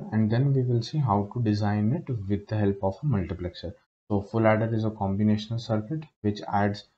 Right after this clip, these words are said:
three numbers of one bit each. So A, B and C are three numbers of one bit each, and the output is represented as sum and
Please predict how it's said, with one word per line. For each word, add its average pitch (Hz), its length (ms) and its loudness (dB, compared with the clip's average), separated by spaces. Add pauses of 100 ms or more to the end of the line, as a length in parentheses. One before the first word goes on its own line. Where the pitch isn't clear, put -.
(300)
three 123 220 2
numbers 127 500 2
of 107 220 -6
one 101 260 2
bit 107 260 0
each. 135 320 -2
So 98 220 2
A, 107 220 4
B 104 200 4
and 104 220 2
C 113 320 -4
are 98 220 -2
three 110 240 0
numbers 107 400 2
of - 360 -4
one 107 340 4
bit 104 220 2
each, 131 280 0 (220)
and 98 300 0
the 98 240 0
output 101 360 0
is 107 100 2
represented 101 580 0
as 127 220 -2
sum 98 180 -2
and 180 200 0